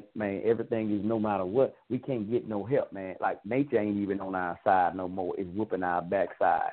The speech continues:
because a lot of stuff that we're doing. So it's like, here again, if we turn from our wicked ways, we turn our face back to our, whatever our ancestors or the,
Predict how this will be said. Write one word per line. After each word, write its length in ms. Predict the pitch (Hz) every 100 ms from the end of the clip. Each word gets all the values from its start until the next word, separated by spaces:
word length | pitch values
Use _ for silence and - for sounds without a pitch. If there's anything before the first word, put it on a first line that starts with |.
| -
because 300 | 92 92 90
a 40 |
lot 220 | 92 98 87
of 80 | -
stuff 200 | 98 90
that 100 | 90
we're 200 | 92 85
doing. 400 | 90 90 82 - - - -
So 140 | 104
it's 140 | 110 110
like, 300 | 104 101 95 _ _ _ _
here 360 | - 110 117 110
again, 600 | 101 117 160 117 85 90 _ _ _ _ _ - - - - _ _ _ _ _ -
if 140 | 110 101
we 240 | 98 117 - 139
turn 320 | 143 139 123
from 200 | 113 107
our 240 | 110 104
wicked 380 | 98 120 - 101
ways, 500 | 95 120 127 98 87 85
we 80 | 104
turn 260 | - 107
our 220 | 104 98 98
face 240 | 98 101 92
back 380 | 95 92 - -
to 120 | 95
our, 240 | 92 92 - 98
whatever 400 | 98 95 98 92
our 200 | 87 95
ancestors 500 | 92 92 95 104 101
or 180 | 104 95
the, 240 | 95 87